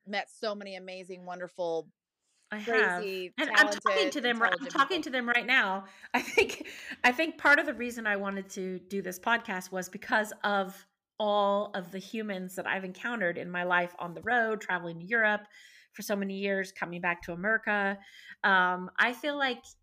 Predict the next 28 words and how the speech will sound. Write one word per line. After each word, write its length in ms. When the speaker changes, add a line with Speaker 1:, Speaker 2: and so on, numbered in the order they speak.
Speaker 2:
in 100
many 220
ways, 680
this 240
is 160
sort 140
of 180
an 160
homage 760
to 440
the 100
people 380
that 120
I've 200
met 300
and 160
the 60
things 360
they're 140
doing, 480
because 500
I, 160
I 80
thank 260
you 60
for 140
that 160
compliment. 500